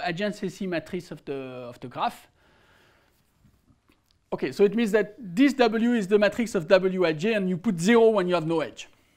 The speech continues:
Okay? And, uh, this operator, so that's the operator of multiplication by beta. So you think at this as, uh, a Schrödinger operator plus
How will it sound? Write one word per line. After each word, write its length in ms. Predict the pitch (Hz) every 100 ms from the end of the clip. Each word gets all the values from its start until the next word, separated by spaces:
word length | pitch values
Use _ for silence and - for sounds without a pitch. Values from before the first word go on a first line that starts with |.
| _ _ _ _ _ _ _ _ -
Okay? 300 | 226 302 - _ _ _ _ _ _ -
And, 240 | - 226 214
uh, 240 | 202 208
this 260 | 190 269 277
operator, 440 | 233 226 240 359
so 140 | 359 262
that's 240 | 233 226
the 140 | 247 247
operator 380 | 247 233 226
of 140 | 214 -
multiplication 640 | 190 185 196 185 185 185
by 140 | 156
beta. 320 | 147 165 - - _ _ _ _ _ _ _ _ -
So 80 |
you 100 | 214
think 240 | 214 294 240
at 160 | 220
this 280 | 185 339 -
as, 280 | 247 269 - _ _ _ _ _ _ 370
uh, 140 | 170
a 80 | -
Schrödinger 420 | - 277 294 247
operator 540 | 220 202 208 185 226 269
plus 340 | - 240 -